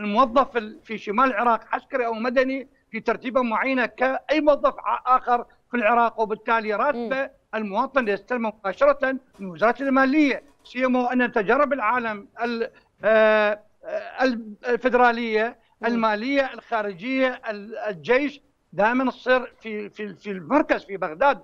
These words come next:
Speaker 1: أو في العاصمة كما هو في حال أمريكا وسواها.
Speaker 2: زين.
Speaker 1: الوضع العراقي الخلل الذي بدأ به الآن يحصدون الخلل، لذلك لا أعتقد يتفقون، لأن سيخسر ال-، السارق، يخسر كثير من، آه،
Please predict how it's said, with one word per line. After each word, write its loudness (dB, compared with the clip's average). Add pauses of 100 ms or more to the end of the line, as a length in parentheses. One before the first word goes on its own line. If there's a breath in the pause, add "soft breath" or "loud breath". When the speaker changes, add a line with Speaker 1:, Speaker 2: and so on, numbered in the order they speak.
(240)
Speaker 1:
أو -6
في -2
العاصمة 0
كما -8
هو 4
في -6
حال 2 (240 soft breath)
أمريكا 0
وسواها. 0 (180)
Speaker 2:
زين. -2
Speaker 1:
الوضع 0
العراقي 0
الخلل -2
الذي -8 (260)
بدأ 2
به -4 (260)
الآن 2
يحصدون 0
الخلل، 0 (200)
لذلك -2
لا 0
أعتقد -2
يتفقون، 0 (240 loud breath)
لأن 0
سيخسر 0
ال-، -2 (240 soft breath)
السارق، 2
يخسر -8
كثير 0
من، -2 (340)
آه، 2